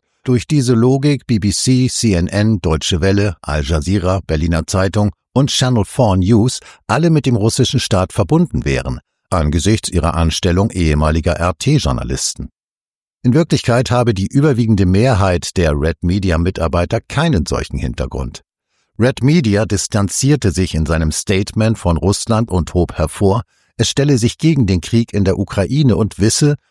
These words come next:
dass Russland wie China die E U und die U S A eigene imperialistische Interessen verfolge. Diese defensive Haltung hilft ihnen jedoch nichts,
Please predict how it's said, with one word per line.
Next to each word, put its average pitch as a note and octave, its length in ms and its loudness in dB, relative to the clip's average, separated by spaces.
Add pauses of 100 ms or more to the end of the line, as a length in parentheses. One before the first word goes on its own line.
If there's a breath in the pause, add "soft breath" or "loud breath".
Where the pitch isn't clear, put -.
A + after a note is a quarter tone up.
(140)
dass - 240 -2
Russland G2 560 0
wie E2 140 0
China F#2+ 440 2
die E2 320 -2
E - 60 -6
U G2+ 240 2
und D#2 160 -2
die F2 100 0
U F2 180 0
S D#2+ 120 -2
A F2+ 200 0
eigene F2 440 0
imperialistische G#2 1000 0
Interessen F2 640 0
verfolge. - 640 -4 (720)
Diese C#3+ 260 2
defensive A2 800 2
Haltung A2+ 400 2
hilft G2 420 0
ihnen G2 240 2
jedoch F#2 400 0
nichts, - 460 -2